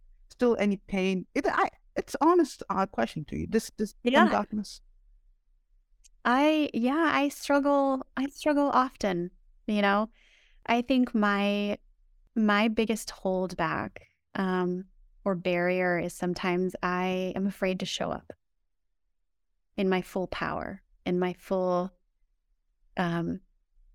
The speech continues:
Speaker 2: soul, I guess I should say, is sometimes I still struggle with, with the insecurity. You know, "Is this really
Speaker 1: Yeah.
Speaker 2: who I am?" Or
Speaker 1: Yeah.
Speaker 2: "Is this really where I should be?" Or, "Is this really working?"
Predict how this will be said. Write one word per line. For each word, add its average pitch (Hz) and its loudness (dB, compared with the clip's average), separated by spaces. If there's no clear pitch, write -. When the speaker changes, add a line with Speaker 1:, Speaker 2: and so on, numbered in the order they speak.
Speaker 2:
soul, 160 -4
I 175 -2
guess 165 -4
I 185 -8
should - -8
say, - -8
is 202 -4
sometimes 190 -4
I 180 2
still 180 -4
struggle 175 -2
with, 175 -6
with 202 -6
the 190 0
insecurity. 165 -4
You 180 -2
know, 170 -2
"Is 214 -18
this 185 -8
really 175 4
Speaker 1:
Yeah. 143 2
Speaker 2:
who 180 -4
I 180 -2
am?" 175 -2
Or 165 -6
Speaker 1:
Yeah. 143 -6
Speaker 2:
"Is 202 -2
this 196 -6
really 185 0
where 180 0
I 175 0
should 175 -10
be?" 175 -2
Or, - -6
"Is 202 -4
this 208 -6
really 190 0
working?" 180 -2